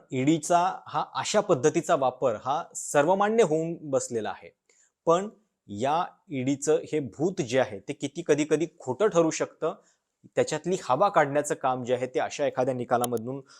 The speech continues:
होतं, ज्यावेळी, अ, त्याच्या विरोधात कोणीतरी पाय रोवून उभं राहतं आणि सुप्रीम कोर्टामधून अशा पद्धतीचा निकाल जो आहे तो आपल्याला येताना दिसतो आहे.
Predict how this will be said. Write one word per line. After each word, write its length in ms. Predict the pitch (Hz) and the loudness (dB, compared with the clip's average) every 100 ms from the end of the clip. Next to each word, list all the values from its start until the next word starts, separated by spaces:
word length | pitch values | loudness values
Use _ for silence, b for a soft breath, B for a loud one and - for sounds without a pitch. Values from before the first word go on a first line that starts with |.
| b - | b -4
होतं, 280 | 120 123 131 - _ - 92 | 2 4 2 -2 _ -18 -2
ज्यावेळी, 380 | 127 131 123 143 - _ _ _ | 0 0 -2 -6 -10 _ _ _
अ, 40 | 107 107 123 - | -8 -8 -8 -4
त्याच्या 240 | 131 185 | 0 2
विरोधात 260 | 165 143 160 - | 2 4 2 0
कोणीतरी 320 | 143 139 160 | -6 -4 -6
पाय 360 | 156 - 160 208 | -2 4 6 6
रोवून 520 | 214 175 143 143 147 | 2 2 2 0 0
उभं 220 | 127 135 | 0 2
राहतं 280 | 135 117 143 | 2 0 -2
आणि 160 | 139 | -2
सुप्रीम 420 | 147 131 - 143 143 | -2 -2 -2 -4 -4
कोर्टामधून 640 | - 120 123 120 123 156 b b b | -6 0 0 0 -6 -10 b b b
अशा 200 | 120 127 | -6 -4
पद्धतीचा 520 | 127 110 92 107 113 120 | -2 -4 -4 -8 -8 -6
निकाल 400 | 110 113 120 110 | -4 0 0 0
जो 120 | 107 | -4
आहे 140 | 101 | -6
तो 280 | - 151 - _ _ _ _ - | -8 -10 -10 _ _ _ _ -10
आपल्याला 260 | - 113 | -6 -4
येताना 340 | 113 98 104 98 | -4 -4 -10 -10
दिसतो 320 | 87 - - | -10 -10 -12
आहे. 220 | - 85 | -20 -20